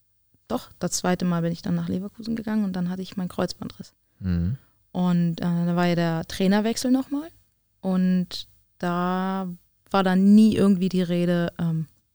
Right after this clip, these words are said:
Speaker 1: du bist aussortiert worden, weil du zu alt bist, oder du bist aussortiert worden, weil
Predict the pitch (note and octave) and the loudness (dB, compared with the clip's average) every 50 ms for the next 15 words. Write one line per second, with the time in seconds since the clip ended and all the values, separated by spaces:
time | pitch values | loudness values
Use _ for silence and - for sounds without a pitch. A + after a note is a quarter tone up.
0 | _ _ _ _ _ _ _ _ _ _ _ _ _ _ _ _ _ _ _ - | _ _ _ _ _ _ _ _ _ _ _ _ _ _ _ _ _ _ _ -8
1 | - E3 - - - - - - - _ - - _ _ _ _ _ _ _ _ | -6 -4 -4 -4 -4 -6 -8 -10 -16 _ -20 -20 _ _ _ _ _ _ _ _
2 | _ _ _ _ _ - F3 F3 - G3 F#3 - - F3+ E3+ E3+ F3 E3+ F3 E3+ | _ _ _ _ _ -6 -4 -4 -2 -4 -4 -2 -2 -2 -2 0 0 0 2 0
3 | E3+ E3 E3 E3 D3 D#3 D#3 - - - - F#3+ G3 F#3+ - _ - F#3 F3+ F3+ | 0 0 -2 -2 -4 -6 -8 -8 -6 -4 -2 0 0 -2 -4 _ -6 -2 -2 -2
4 | F3+ - - - - - E3+ D#3+ E3 D#3 E3 E3 E3+ - - - E3+ E3+ E3+ D#3+ | -2 -2 -6 -6 -6 -4 -2 -2 -2 -4 -4 -6 -6 -6 -6 -6 -4 -4 -4 -4
5 | - C#3+ - - E3 E3 E3 E3 E3 D#3+ D#3+ E3 E3 - - D#3+ D#3+ | -4 -6 -4 -4 -2 -2 0 0 -2 -2 -2 -2 -2 -2 -2 -2 -4